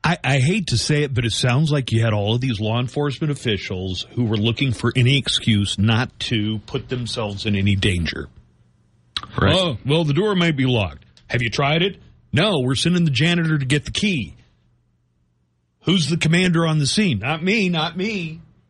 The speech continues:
Speaker 1: Oh, I forgot my radio, or I left the radio in the car intentionally." It just seems like this was a lot of people sitting around, nobody willing to say, "Hey, this might be dangerous, but this is our job, and this is what we've gotta do."
Speaker 2: Mm-hmm.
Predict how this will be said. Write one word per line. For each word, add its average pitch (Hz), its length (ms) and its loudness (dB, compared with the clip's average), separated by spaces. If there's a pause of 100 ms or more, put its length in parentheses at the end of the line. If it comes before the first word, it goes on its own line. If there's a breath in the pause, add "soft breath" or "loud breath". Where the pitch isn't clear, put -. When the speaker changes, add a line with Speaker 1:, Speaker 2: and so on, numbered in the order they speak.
(240)
Speaker 1:
Oh, 131 100 -2
I 151 120 2
forgot 180 320 2
my 185 100 2
radio, 180 600 0
or 127 180 -4
I 127 80 -2
left 165 300 -2
the 175 80 2
radio 160 380 4
in 156 60 4
the 143 60 2
car 156 260 2
intentionally." 131 680 2
It 98 80 0
just 139 240 0
seems 190 260 2
like 160 220 0
this 143 180 0
was 143 140 2
a 120 80 2
lot 110 300 2
of 165 100 -4
people 117 300 -2
sitting 127 320 0
around, 104 520 2 (480 loud breath)
nobody 135 720 2
willing 123 520 -2
to 113 220 -2
say, 107 560 -2 (560 soft breath)
"Hey, 156 180 2
this 143 200 -4
might 160 220 -2
be 135 120 -4
dangerous, 127 680 -2
but 123 220 -6
this 143 180 -2
is 120 140 -2
our 110 120 0
job, 98 420 0
and 85 120 4
this 90 180 2
is 92 140 0
what 85 140 0
we've 80 180 0
gotta 76 240 0
do." 87 220 0
Speaker 2:
Mm-hmm. 80 380 0